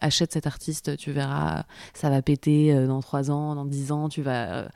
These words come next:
gagner trois fois ce que t'as investi. » C'est faux, ça n'arrive pas. Enfin, personne ne peut le savoir. Par contre, ce qui est sûr, c'est que nous, on peut travailler au quotidien pour donner de la visibilité aux artistes, pour les mettre en valeur, pour, euh,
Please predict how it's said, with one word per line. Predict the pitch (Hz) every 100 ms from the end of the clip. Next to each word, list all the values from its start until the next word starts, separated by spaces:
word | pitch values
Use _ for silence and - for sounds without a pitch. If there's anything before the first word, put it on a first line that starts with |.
| - - - -
gagner | 156 156 156
trois | - 156
fois | - 160 151
ce | 143
que | 151
t'as | 147
investi. » | 139 143 - 185 185
C'est | - -
faux, | 131 - 185 240
ça | -
n'arrive | 147 139 135
pas. | - 156
Enfin, | 185 156
personne | 139 151 - 180
ne | 156
peut | 147
le | 139
savoir. | 147 143 175 233 - - -
Par | 151
contre, | 190 185
ce |
qui | 175
est |
sûr, | 156 190
c'est | - 151
que | 180
nous, | 180
on | 143
peut | 143
travailler | - 139 175 175 175 165 - _ _ _
au | 160
quotidien | 170 - 170 180 180 160 - _
pour | - 185
donner | 180 175
de |
la | 175
visibilité | 165 165 160 160 160
aux | 160 165
artistes, | 156 - 196 175
pour | 170
les | 151
mettre | 156 156
en | 165
valeur, | 160 170 180 180 160
pour, | - 156
euh, | 147